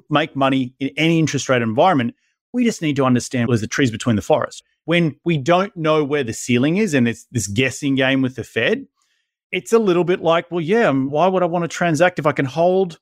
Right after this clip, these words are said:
and just keep, ride this out? And if I can't get the number that I wanted to get twelve, if I want number twelve months ago and I know I can't get it today, then maybe I just hold and keep cash on hand." But that's happening across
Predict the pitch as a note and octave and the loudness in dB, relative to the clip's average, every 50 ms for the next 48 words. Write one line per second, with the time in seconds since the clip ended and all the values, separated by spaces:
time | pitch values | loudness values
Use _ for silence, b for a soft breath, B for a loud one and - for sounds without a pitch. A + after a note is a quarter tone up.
0 | _ _ - D3+ D3+ D#3 - - - F3+ F#3 F3 - D3 D3+ D#3 E3+ E3 D#3+ D3+ | _ _ 0 2 2 2 0 -2 -2 -2 -2 -2 -2 0 2 2 2 2 0 -4
1 | B2 - D#3+ E3 F3 F3+ F#3 F3+ - - D#3+ D#3 D3+ D3 C#3 D#3 C3 C3 B2+ C3 | -6 -6 -4 0 0 0 0 -2 -4 -6 -4 -2 -2 -2 0 0 0 0 0 0
2 | D#3 E3+ F3+ - F#3 E3 D3+ D#3 E3 E3 E3 D#3+ D3 C#3+ D3 C#3 D3 D#3+ D#3+ D3+ | 0 0 0 -2 -2 -2 0 0 0 0 0 0 0 2 0 2 2 0 0 0
3 | C3 B2 - A#2+ D3+ D#3 D#3+ - - - D3+ C3+ B2 - D3+ B2+ C3+ F3 G#3+ G3 | -2 -6 -2 0 0 0 0 0 -2 0 0 0 0 -4 -2 0 2 2 2 2
4 | - E3 E3 E3 E3 - - D#3+ C#3 C#3 D#3+ E3 - E3 E3+ C#3+ C3 C3+ D3+ E3 | 0 0 0 0 -2 -2 -2 0 0 0 0 -2 -2 -2 -2 0 0 2 2 0
5 | D#3 - E3 D#3 C#3+ D#3 D#3+ D#3 - - B2+ C#3 C#3+ D#3+ E3+ D3+ D3 C#3 C3 - | 0 0 -2 0 0 0 -2 -2 -4 -4 -2 0 0 0 0 0 -2 -2 -4 -8
6 | _ _ _ _ _ B2+ C3 D3 D#3+ E3 D3+ C#3 - - D3+ C#3+ D3 D#3 D3+ C#3 | _ _ _ _ _ -2 0 2 2 2 0 -2 -4 -4 -2 0 0 0 -2 -4
7 | B2 - D3+ D3+ - - C#3+ D3+ D#3 D3+ - C#3+ C#3 B2 C3 C3 C3+ D#3 F3+ - | -2 -2 -2 -2 0 -2 -2 -2 -2 0 0 0 0 0 0 0 0 -2 -4 -8
8 | _ _ _ _ _ _ _ _ - D#3+ B2+ G3 A3 A3 - - F#3 - - E3+ | _ _ _ _ _ _ _ _ -2 0 2 2 0 0 -2 -4 -4 -4 -2 -4
9 | D#3+ C#3+ B2+ - - C3+ A#2+ - - - - | -4 -2 -4 -2 0 0 0 0 -2 -8 -16